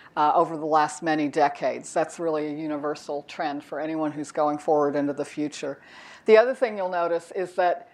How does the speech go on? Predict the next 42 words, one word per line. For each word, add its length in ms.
there 140
was 200
a 60
time, 360
of 120
course, 240
an 60
extended 640
period 360
of 120
time 320
starting 400
after 260
the 60
Second 360
World 300
War, 400
when 160
the 100
U 260
S 220
was 180
the 100
dominant 560
player 540
around 340
the 80
world, 340
and 280
we 160
enjoyed 360
that 160
very 240
much. 340
That's 300
not 200
the 60
world 280
we 120
live 240
in 140
anymore. 600